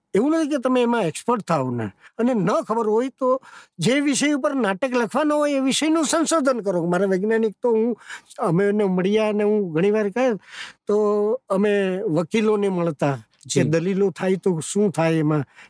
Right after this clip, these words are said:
Speaker 1: હાસ્યાસ્પદ ન લાગે આપણે. That's
Speaker 2: બિલકુલ, બિલકુલ.
Speaker 1: કે શું એમ તમે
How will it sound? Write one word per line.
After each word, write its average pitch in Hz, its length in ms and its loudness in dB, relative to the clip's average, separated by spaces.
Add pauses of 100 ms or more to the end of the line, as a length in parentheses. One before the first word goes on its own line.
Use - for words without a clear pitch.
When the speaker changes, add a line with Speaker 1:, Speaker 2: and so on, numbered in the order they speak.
(340)
Speaker 1:
હાસ્યાસ્પદ 202 580 0
ન 226 100 0
લાગે 165 320 0
આપણે. 135 240 -4
That's 139 460 0
Speaker 2:
બિલકુલ, 139 600 0
બિલકુલ. 139 320 0 (560)
Speaker 1:
કે 185 60 4
શું 170 320 0 (220)
એમ 311 180 2
તમે 302 380 0